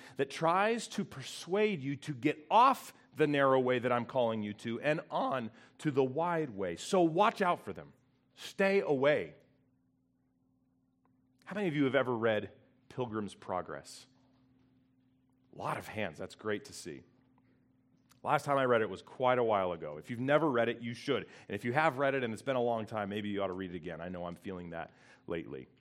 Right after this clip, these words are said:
Mod-, there are modern editions that'll make it easier for you to read, and it's certainly easy to find. It's a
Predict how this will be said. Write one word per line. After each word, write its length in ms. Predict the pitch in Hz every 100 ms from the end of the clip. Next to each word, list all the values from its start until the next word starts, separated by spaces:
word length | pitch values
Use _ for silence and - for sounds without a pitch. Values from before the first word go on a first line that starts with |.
| _ -
Mod-, 280 | 107 123 135
there 120 | 123
are 80 | 107
modern 340 | 120 147 147
editions 440 | 131 147 143 175
that'll 140 | 117 98
make 200 | 110 110
it 60 |
easier 420 | 107 110 107 113 113 - -
for 100 | -
you 120 | 123
to 60 | 113
read, 360 | 107 123 135 135
and 140 | 90
it's 120 | 87
certainly 360 | - 135 107 104
easy 320 | 117 117 107
to 80 | 98
find. 340 | - 117 117
It's 160 | 104 -
a 200 | 92